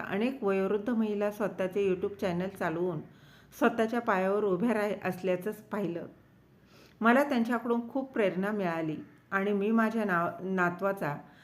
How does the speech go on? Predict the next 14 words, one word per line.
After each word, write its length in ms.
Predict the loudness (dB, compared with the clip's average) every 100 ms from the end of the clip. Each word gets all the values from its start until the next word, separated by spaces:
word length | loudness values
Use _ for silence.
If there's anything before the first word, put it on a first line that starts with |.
| -20 -8 2
मी 120 | 6
माझ्या 300 | 6 6 2
नातवाच्या 500 | 2 2 2 2 2
मदतीने 680 | 0 -2 -4 -2 -4 -4 -2
एक 200 | -2 0
YouTube 480 | 2 4 4 0 0
चॅनेल 320 | -2 0 0
देखील 300 | -2 -2 -2
उघडलं 440 | -2 -2 -2 -4 -6 -10 -20 -20 -20 -20 -20 -2
आणि 200 | 2 2
आज 320 | 4 2 2
मी 160 | -2 -2
स्वावलंबी 560 | 0 2 2 2 2
आहे." 320 | 0 -2 -6